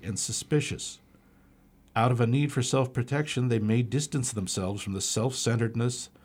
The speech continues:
the stealing, lying, and manipulation often exhibited by drug-seeking people. As the person stops using the drug,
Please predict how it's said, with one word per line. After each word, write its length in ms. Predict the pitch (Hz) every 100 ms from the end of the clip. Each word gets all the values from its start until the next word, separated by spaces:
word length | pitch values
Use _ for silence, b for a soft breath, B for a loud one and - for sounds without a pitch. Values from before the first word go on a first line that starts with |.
| b b
the 80 | 92
stealing, 840 | - - 110 113 117 123 113 87
lying, 540 | 98 110 113 117 123
and 160 | 127 107
manipulation 840 | 107 120 127 117 123 131 - 95 - -
often 320 | 110 120 117
exhibited 600 | 110 101 123 110 95 92
by 100 | 98
drug-seeking 800 | 87 101 117 110 - 110 110 113
people. 400 | - 131 - - - - - _ b b b b b b b b b -
As 140 | 110 127
the 80 |
person 400 | 120 147 151 135
stops 500 | 123 - 139 170 -
using 300 | 139 139 139
the 80 | 131
drug, 420 | 113 127 147 147